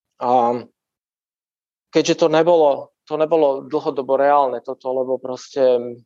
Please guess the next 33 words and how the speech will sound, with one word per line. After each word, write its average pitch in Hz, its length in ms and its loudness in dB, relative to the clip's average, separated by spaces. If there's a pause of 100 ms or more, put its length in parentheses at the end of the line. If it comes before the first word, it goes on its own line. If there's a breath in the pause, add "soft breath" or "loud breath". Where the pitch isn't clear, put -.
(220)
samozrejme, 135 480 0
že 120 80 -10
som - 160 -8
nemal 123 240 0
peniaze 120 400 -4
a, 123 240 2 (880)
a 110 80 -6 (800)
na 127 320 -6
všetko 127 560 -6
mi 123 80 -4
proste 123 320 -8
museli 131 240 -4
prispievať 127 640 0
rodičia, 123 480 0
alebo 117 320 0
teda 113 160 -6
respektíve - 320 -14
sestra, 127 640 -4 (960 loud breath)
tak, 123 320 -4
tak 123 240 -4
to 139 80 -2
bolo 135 240 2
zložité, 131 480 -2
tak 131 160 -2
sme 135 160 -8
začali 135 320 0
ako 127 160 -2
keby 131 240 -6
koketovať 123 800 -2
s - 240 -20
tou 139 80 2
myšlienkou, 131 640 -2
že, 123 400 -4